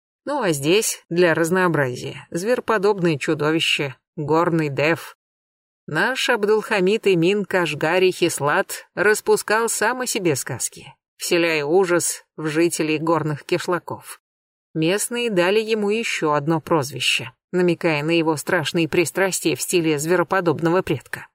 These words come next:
чудовища. «Какое прозвище?» спросил Гектор.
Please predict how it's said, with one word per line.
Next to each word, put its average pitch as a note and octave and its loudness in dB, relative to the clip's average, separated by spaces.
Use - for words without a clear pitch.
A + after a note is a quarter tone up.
чудовища. - -2
«Какое A3 2
прозвище?» B2+ -4
спросил D#3+ -2
Гектор. - -8